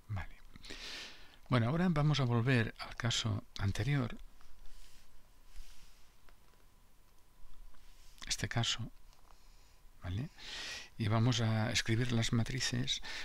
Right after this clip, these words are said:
con sus coeficientes para que veáis las reglas de, las reglas de multiplicación, mm, ya con toda precisión. Vamos a poner, por ejemplo, A, que es la matriz,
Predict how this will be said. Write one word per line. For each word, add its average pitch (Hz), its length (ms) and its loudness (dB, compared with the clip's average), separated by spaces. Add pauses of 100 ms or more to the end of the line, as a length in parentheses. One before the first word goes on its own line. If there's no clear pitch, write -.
con 120 180 6
sus - 220 2
coeficientes 123 640 2
para 101 220 -2
que - 100 -4
veáis 107 300 0
las 104 180 0
reglas 110 380 0
de, 101 320 0 (360)
las 107 120 -2
reglas 113 260 0
de 104 80 2
multiplicación, 87 800 -2 (480)
mm, 117 340 -2
ya 110 300 0 (140)
con 92 420 0 (160)
toda 104 240 2
precisión. 82 600 -2 (1000)
Vamos 104 340 2
a - 60 -4
poner, 113 420 4
por - 160 12
ejemplo, 110 540 4
A, 156 200 -2 (240)
que 104 140 -4
es - 200 -10
la - 80 0
matriz, 139 560 0